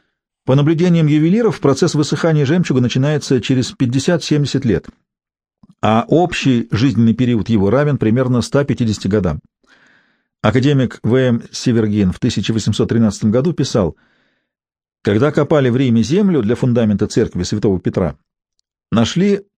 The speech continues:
могилу сто восемнадцати лет, в которой лежали рядом две девицы, дочери Стилихона,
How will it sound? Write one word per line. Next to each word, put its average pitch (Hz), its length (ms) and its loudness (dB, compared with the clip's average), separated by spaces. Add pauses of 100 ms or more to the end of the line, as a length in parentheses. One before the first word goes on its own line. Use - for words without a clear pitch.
(260)
могилу 135 840 0
сто - 180 0
восемнадцати 120 540 -2
лет, 165 220 0
в - 40 -20
которой 117 300 0
лежали 131 360 0
рядом 135 340 2
две 120 180 0
девицы, 120 440 -2
дочери 104 340 0
Стилихона, 120 640 0